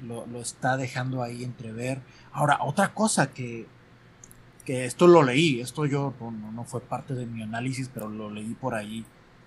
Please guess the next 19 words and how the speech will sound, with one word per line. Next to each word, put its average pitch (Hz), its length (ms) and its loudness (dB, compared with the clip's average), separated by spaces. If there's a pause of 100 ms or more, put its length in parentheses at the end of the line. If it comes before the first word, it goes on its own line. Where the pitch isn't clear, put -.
(140)
eh, - 200 -18
posteriormente, 127 960 -4 (840)
el 135 180 -2
nombre 156 300 6
de 151 100 4
Justine, 143 500 -2 (340)
que 117 140 -8
es 123 120 -8
el 135 80 -2
no-, 135 220 -2
el 123 120 -6
nombre 131 200 -2
de 135 80 -2
la 123 120 0
protagonista, 127 960 -6
del, 98 440 -12
del, 95 100 -18 (160)
del 104 100 -12
personaje, 117 800 -6